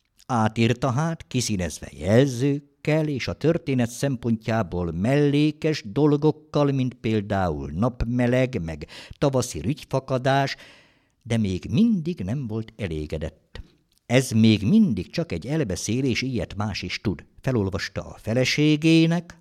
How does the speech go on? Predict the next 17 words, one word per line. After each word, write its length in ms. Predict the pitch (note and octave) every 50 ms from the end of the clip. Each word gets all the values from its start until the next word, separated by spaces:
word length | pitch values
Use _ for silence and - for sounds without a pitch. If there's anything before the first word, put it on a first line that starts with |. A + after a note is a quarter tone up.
| _ _ _
hát 360 | - - G2 E2+ D#2 D2+ -
ha 180 | - - G2+ -
ő 220 | - A#2 G2 F#2+ F#2+
rájön, 640 | F#2+ G2+ G#2 F#2+ E2 D#2+ F2+ F#2 F2+ E2 D2+ - - _ _
mi 180 | - F#2+ G2
a 80 | F2+ E2+
hiba. 440 | E2+ - F#2 D#2+ F2 E2+ E2 - _ _ _ _ _ _ _ _ _ _ _ _ _ _ _ _ _ _ _ _ _ _ _ _ _
„Ez 160 | - F#3+ A3+ A#3
nagyon 340 | D4 D4 D3+ F#2+ F2+ F2
aranyos”, 640 | F2 F#2 G2 G2+ G#2 A#2+ D#3+ - - - - - - - _ _
mondta 400 | - G2 F#2 F#2 F2 - - E2
az 120 | E2 E2+
asszony. 500 | - F2+ - - - - F2+ F2+ F2+ F2+ - _ _ _ _ _ _ _ _ _ _ _ _ _ _ _
„Csak 240 | - - G3+ G3+ - _ _ _ _ -
kellene 640 | - D4+ D4 B3 E3+ A#2+ A2+ G#2+ G#2+ G#2 F#2+ F2+ F#2+
valami 360 | E3 A3+ A3+ G#3+ G#3 G#3+ G#3
csattanó.” 800 | G#3+ - D#3+ - - - - - F2+ F2 E2 D#2 D2+ C#2 - -